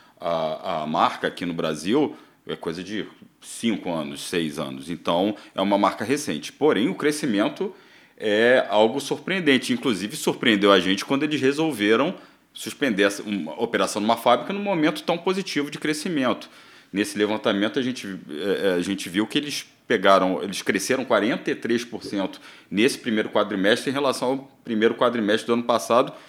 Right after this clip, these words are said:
quando a maioria das marcas teve queda ou estabilizou, estagnou, devido aí aos problemas que a gente sabe do mercado.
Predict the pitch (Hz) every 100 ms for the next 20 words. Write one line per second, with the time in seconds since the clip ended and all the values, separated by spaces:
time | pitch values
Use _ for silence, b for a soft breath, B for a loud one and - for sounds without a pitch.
0 | B B B B _ - 135 165 190 185
1 | 147 123 123 120 110 104 - 185 185 -
2 | _ - 110 127 - 110 120 120 131 -
3 | - 143 180 180 185 165 190 131 110 92
4 | - 95 117 104 110 117 B B - 135
5 | 80 90 85 87 95 110 85 87 92 101
6 | 95 - 104 90 95 117 127 - 78 -